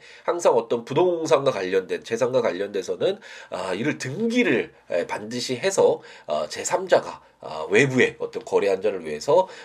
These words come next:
아, 이런 어떤 재산의 변동이 있습니다, 아, 라는 것을 확인시켜줘야지만,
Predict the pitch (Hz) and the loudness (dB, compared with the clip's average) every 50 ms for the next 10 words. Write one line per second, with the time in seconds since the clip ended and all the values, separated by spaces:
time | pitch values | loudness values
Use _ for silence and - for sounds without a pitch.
0 | - - 78 78 76 76 73 73 71 69 71 - 131 185 220 196 139 113 92 - | -10 -8 -6 -4 -4 -4 -4 -6 -6 -8 -8 -2 4 6 6 6 4 2 -4 -4
1 | - 104 - - 110 - 110 - 139 131 131 - 120 107 113 120 135 123 107 - | -4 -2 0 0 -2 -2 -2 -4 -2 -2 0 2 2 2 2 2 -2 -2 -2 -4
2 | - 143 147 - - - 120 - - - - - 92 92 95 95 95 95 - - | -4 -4 -2 0 0 0 0 -2 -6 -8 -2 2 2 4 4 4 2 0 -2 0
3 | - 113 113 - 190 185 90 87 - - - - 214 185 - - 82 87 104 151 | 0 0 2 2 0 0 0 -4 -6 -6 0 2 2 2 2 0 2 6 8 8
4 | 175 - 185 123 85 85 113 120 - | 8 6 2 -4 -4 -4 -4 -4 -4